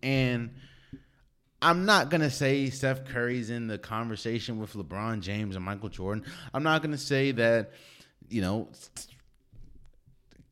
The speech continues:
Kev-, you know, Steph Curry's, uh, Steph Curry's in a class of his own. LeBron James is a class of his own.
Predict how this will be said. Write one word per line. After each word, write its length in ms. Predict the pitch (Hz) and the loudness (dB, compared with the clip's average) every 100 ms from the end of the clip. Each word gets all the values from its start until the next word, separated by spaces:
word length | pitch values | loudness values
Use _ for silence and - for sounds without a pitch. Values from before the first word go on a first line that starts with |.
| - - - | -20 -20 -2
Kev-, 340 | - 151 151 110 | 4 6 4 0
you 120 | 135 | -4
know, 80 | 110 | -4
Steph 340 | - 147 131 | 0 2 2
Curry's, 360 | - 131 131 127 | 2 2 4 2
uh, 280 | 95 131 135 | -4 -8 -4
Steph 320 | - 220 - | 2 2 4
Curry's 380 | 202 185 165 147 | 6 8 8 6
in 100 | 120 | 4
a 60 | |
class 340 | - 135 127 120 | 4 6 6 4
of 60 | |
his 140 | 110 104 | 0 0
own. 220 | 85 82 | -2 -2
LeBron 380 | 82 135 165 156 | 4 8 8 6
James 260 | 147 139 | 2 0
is 80 | 117 | -4
a 60 | 98 | -6
class 400 | - 131 120 120 | 2 4 4 2
of 80 | |
his 140 | 104 92 | -2 -2
own. 240 | 90 80 | -4 -6